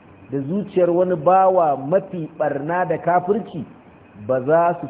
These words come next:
cutar da Ubangiji da komai ba. Duk abin da suka yi na bauta, to su ne za su ci falalarsa. Abin da suka yi na ɓarna,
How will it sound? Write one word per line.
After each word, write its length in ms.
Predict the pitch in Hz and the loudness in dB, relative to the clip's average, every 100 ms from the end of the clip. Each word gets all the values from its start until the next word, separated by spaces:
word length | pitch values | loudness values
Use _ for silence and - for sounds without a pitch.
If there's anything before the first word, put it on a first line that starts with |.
| - | -8
cutar 280 | 156 151 156 | -8 -4 -4
da 80 | 151 | -4
Ubangiji 480 | 120 123 135 135 127 | -4 -6 -8 -8 -8
da 80 | 107 | -8
komai 280 | - 135 131 | -6 -4 -2
ba. 140 | 127 - - - - - - - | -4 -4 -16 -20 -20 -20 -20 0
Duk 120 | 180 - 190 | 0 2 -2
abin 320 | 156 175 180 | -2 -2 -2
da 80 | 160 | -4
suka 200 | - - | -4 -4
yi 80 | 156 | -4
na 120 | 147 | -2
bauta, 540 | 151 147 131 165 170 - - - - - | -2 -2 -2 0 0 -2 -14 -20 -20 -18
to 120 | 123 123 - | -12 -12 -8
su 140 | 180 | -4
ne 160 | 175 156 | -2 2
za 200 | 135 151 | 2 2
su 100 | 135 - | -2 -12
ci 60 | 123 | -4
falalarsa. 540 | 127 123 123 120 104 - - - - - - - | -2 0 -2 -4 -8 -10 -14 -20 -20 -20 -20 -6
Abin 360 | 131 120 180 190 | -6 0 0 2
da 100 | 170 | -2
suka 200 | 175 165 | -2 -2
yi 120 | 160 147 | -2 0
na 80 | 160 | 0
ɓarna, 540 | 165 147 135 170 180 | 0 0 2 0 0